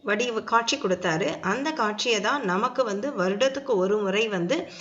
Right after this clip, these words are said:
மக்கள் வந்து பார்க்கணுங்கிறக்காக இந்த திருவண்ணாமலை மலையில ஜோதி வடிவுல சிவ-, சிவபெருமான் நமக்கு காட்சி தர்றதாக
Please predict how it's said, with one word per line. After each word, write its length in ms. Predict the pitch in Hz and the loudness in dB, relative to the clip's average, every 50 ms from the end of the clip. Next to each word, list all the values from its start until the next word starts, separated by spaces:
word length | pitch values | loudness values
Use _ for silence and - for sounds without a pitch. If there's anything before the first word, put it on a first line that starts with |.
| - - - - | -18 -16 -4 2
மக்கள் 400 | 202 214 214 - - 302 311 285 | 2 2 2 4 2 2 4 4
வந்து 220 | 240 214 220 262 | 2 2 2 0
பார்க்கணுங்கிறக்காக 920 | 269 - 202 196 202 196 226 220 220 226 226 220 220 202 208 208 185 185 185 262 | 0 4 4 4 4 4 2 0 2 2 2 2 0 0 2 4 2 4 4 0
இந்த 260 | 262 220 214 220 226 233 | 0 0 0 0 0 -2
திருவண்ணாமலை 760 | 233 - 214 220 233 247 247 247 240 233 208 196 190 190 196 | 0 0 -2 0 0 0 2 2 2 2 2 2 2 2 2
மலையில 460 | 196 185 175 175 185 196 190 180 233 262 | 2 0 0 2 2 2 2 2 0 0
ஜோதி 440 | 202 185 202 202 233 269 269 294 247 | 2 4 6 6 6 6 4 2 2
வடிவுல 360 | 196 180 185 185 185 190 233 | 2 4 4 4 2 2 0
சிவ-, 440 | 254 - - 196 196 226 220 214 214 | -2 0 0 0 2 2 0 0 -2
சிவபெருமான் 680 | - - 220 220 240 240 240 233 214 196 185 190 220 | 0 0 0 2 0 0 0 0 0 2 2 2 2
நமக்கு 320 | 196 175 180 180 - 240 | 2 0 0 -2 -2 -4
காட்சி 340 | 240 208 196 202 196 - 226 | -2 0 -2 -2 0 -4 -4
தர்றதாக 600 | 220 - 196 185 185 185 180 180 175 175 190 302 | -2 -2 -2 0 0 0 2 2 0 0 0 -2